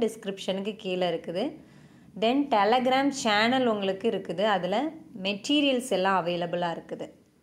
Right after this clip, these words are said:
ஃப்ரெண்ட்ஸ்க்கு. ஓகே, அது என்ன பண்ணுங்க, அதுல லிங்க்ஸ் வந்து டிஸ்கிரிப்ஷன் கீழே இருக்குது. Telegram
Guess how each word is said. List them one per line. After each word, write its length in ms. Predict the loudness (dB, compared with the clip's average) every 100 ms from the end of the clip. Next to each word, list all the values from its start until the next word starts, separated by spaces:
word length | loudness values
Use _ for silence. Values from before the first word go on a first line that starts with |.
| _
ஃப்ரெண்ட்ஸ்க்கு. 560 | -10 -8 -8 -14 -14 -16 -8 -6
ஓகே, 180 | -2 -2 -4 -10 -20 -20 _ _ _ -2
அது 100 | 0
என்ன 100 | 0 0
பண்ணுங்க, 280 | 0 0 2 4
அதுல 240 | 4 4 4 4
லிங்க்ஸ் 320 | 4 2 2 0
வந்து 180 | 0 2 0
டிஸ்கிரிப்ஷன் 560 | -2 -4 -6 -2 -4 -2
கீழே 240 | 0 2 4
இருக்குது. 320 | 2 -2 -2 -2 0
Telegram 440 | 2 2 2 2